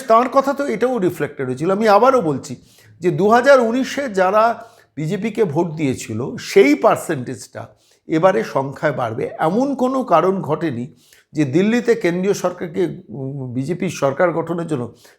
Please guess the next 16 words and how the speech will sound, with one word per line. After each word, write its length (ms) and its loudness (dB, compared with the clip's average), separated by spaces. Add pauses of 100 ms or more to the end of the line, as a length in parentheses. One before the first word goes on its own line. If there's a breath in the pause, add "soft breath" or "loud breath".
যারা 340 6
গতবার 420 4
ভোট 180 2
দিয়েছিল, 380 -6
তারা 280 -2
এবার 180 -4
সরে 360 -10
আসবে। 280 -18 (1300)
উল্টে 360 8
যেটা 220 6
হবে, 460 -2
এ 160 4
রাজ্যে 640 0 (380)
যারা 340 6 (800)
তৃণমূলকে 480 0
ভোট 200 2